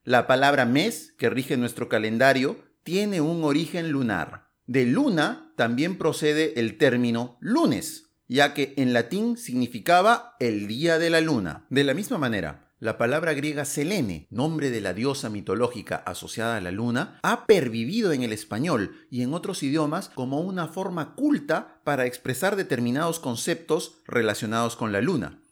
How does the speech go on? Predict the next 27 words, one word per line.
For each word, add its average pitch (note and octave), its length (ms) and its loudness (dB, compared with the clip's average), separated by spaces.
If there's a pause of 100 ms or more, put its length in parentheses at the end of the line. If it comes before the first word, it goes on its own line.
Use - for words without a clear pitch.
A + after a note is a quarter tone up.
(320)
Por C3 180 4
ejemplo, G#2+ 600 -2 (200)
los A2 300 -2
términos A2 680 -2
selenografía, C#3 1120 -2
que A#2 100 0
designa A#2 480 -2
la F2 140 0
cartografía F#2 580 -2
lunar, C3+ 540 0 (120)
o A#2 280 4
selenita, G#2+ 960 -2
que G#2+ 160 0
vendría A#2 420 0
a - 20 2
ser F3 360 -2
el B2+ 160 -2
gentilicio C#3 880 -4
de B2+ 100 -4
los G#2 200 -6
supuestos F3+ 840 -10
habitantes B2 880 -4
lunares. G#2 640 -6
Recuerdo B2 500 2
que A#2 120 -2
mi G2+ 120 -2
padre B2 540 4